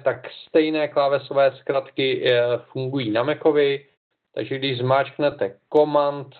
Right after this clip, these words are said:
A, tak je to označit všechny. Command Z je krok zpátky. Command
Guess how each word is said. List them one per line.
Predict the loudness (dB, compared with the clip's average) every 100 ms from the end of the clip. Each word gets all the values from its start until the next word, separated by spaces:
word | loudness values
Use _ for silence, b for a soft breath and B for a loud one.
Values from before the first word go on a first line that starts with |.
| -6 0
A, | 0 0 -2
tak | -4 -6
je | -2
to | -2
označit | 0 -2 -4 -6 -12
všechny. | -4 -4 -4 -6 -6 -10 -2
Command | 0 2 -2 -4
Z | -4 2 2 0 -8 -4
je | -4
krok | -2 -2 -2 -4
zpátky. | -6 -2 -2 -4 -8 -10 -10 _ _ _ _ _ _ -2
Command | 0 0 -2 -6